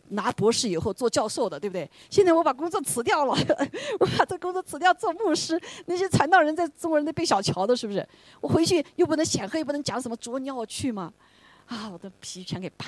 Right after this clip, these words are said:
下来了。啊，最后，最后没有办法，主，好吧，你既然呼召我，我就去吧，我就回去吧。我那时候我，我，我，我本来这公司很好的，公司里做的也很好的，最后什么，把公司工作辞掉以后，神让我去。哎呀，也不让我叫我选号一下，对不对？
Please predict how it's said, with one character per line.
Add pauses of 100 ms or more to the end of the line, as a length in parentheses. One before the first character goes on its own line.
下
来
了。 (480)
啊，
最
后， (220)
最
后
没
有
办
法， (300)
主，
好
吧， (220)
你
既
然
呼
召
我，
我
就
去
吧， (160)
我
就
回
去
吧。 (240)
我
那
时
候
我，
我， (120)
我，
我 (220)
本
来
这
公
司
很
好
的，
公
司
里
做
的
也
很
好
的， (280)
最
后
什
么， (440)
把
公
司
工
作
辞
掉
以
后，
神
让
我
去。 (680)
哎
呀，
也
不
让
我
叫
我
选
号
一
下，
对
不
对？